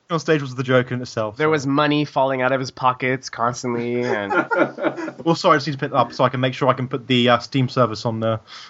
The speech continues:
Speaker 1: PlayStation
Speaker 2: All right,
Speaker 1: four.
Speaker 2: I, I love you guys, but we got a little bit derailed there.
Speaker 1: Yeah.
Speaker 2: So, Kaz
Speaker 3: Yes.
Speaker 2: Hirai, like we were saying, he's, uh, he's to replace Stringer as Sony president. Um, Howard
Speaker 1: You get to
Speaker 2: Stringer,
Speaker 1: keep
Speaker 2: that is.
Speaker 1: his pink shirts.
Speaker 2: Right.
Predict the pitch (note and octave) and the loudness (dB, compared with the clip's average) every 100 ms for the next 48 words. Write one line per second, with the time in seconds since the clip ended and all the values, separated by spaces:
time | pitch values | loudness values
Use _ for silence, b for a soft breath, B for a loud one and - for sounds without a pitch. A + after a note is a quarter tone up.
0 | B - B2 - A#2 A2+ C#3 C3 B2+ C3+ | B -2 -2 -2 -6 -2 2 4 2 2
1 | D3+ D3 B2 B2 A#2 B2 C3+ C3 B2 B2 | 2 2 2 0 0 -2 2 2 2 -2
2 | A2+ G#2+ A#2 A#2 G#2 A2+ A2+ D3+ C#3 b | -6 -6 -2 0 0 0 2 2 0 b
3 | b b - G#3 D#3+ D#3+ D3+ C#3 A#2+ A2 | b b 0 0 2 2 4 4 2 -2
4 | G#2 B2+ C3 C3+ B2+ - B2+ A#2+ B2+ C#3+ | -8 -4 -2 0 0 0 0 0 -2 -2
5 | E3 D3+ D3+ D3+ G3 - F#3 D#3 F3 D3+ | -2 2 2 2 0 0 -2 2 0 0
6 | - - - - G3 F3 B2 A#2+ B2+ - | -2 -2 0 2 2 4 4 4 2 2
7 | C#3 C3 C3 C3+ A2+ G#2 G2 b b b | 2 0 0 0 0 -6 -8 b b b
8 | b C3 B2+ A#2+ G#2+ B2 C#3+ A#2+ D3+ F3 | b 2 4 4 0 0 4 4 2 0
9 | - - E3+ D3+ - - - C#3+ - - | 0 -2 2 2 0 -10 -8 -6 -4 0
10 | B2 G2 F#2+ - - _ _ _ _ _ | 0 0 -8 -16 -18 _ _ _ _ _
11 | D3 E3 | 4 4